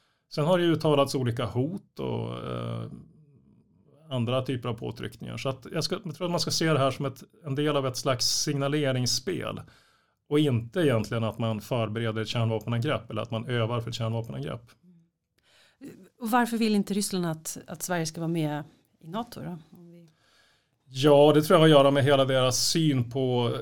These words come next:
Speaker 1: sin roll i världen, eh, och, eh, att man tänker i termer av intressesfärer, att stormakter ska ha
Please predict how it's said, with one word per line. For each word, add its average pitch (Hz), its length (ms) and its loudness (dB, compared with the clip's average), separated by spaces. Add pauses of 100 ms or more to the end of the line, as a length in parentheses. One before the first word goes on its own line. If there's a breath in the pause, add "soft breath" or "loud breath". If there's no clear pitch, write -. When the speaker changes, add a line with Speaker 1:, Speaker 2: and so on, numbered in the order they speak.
(140)
Speaker 1:
sin 131 520 -2
roll 135 540 0
i 131 160 -2
världen, 127 680 2
eh, 117 520 2
och, 120 380 -4 (180)
eh, 120 200 -4
att 113 120 -2
man 127 120 -2
tänker 123 680 -2
i 117 400 -2
termer 123 340 -2
av 113 180 0
intressesfärer, 117 1120 0
att 107 140 -4
stormakter 120 600 -2
ska - 160 -8
ha 113 440 -4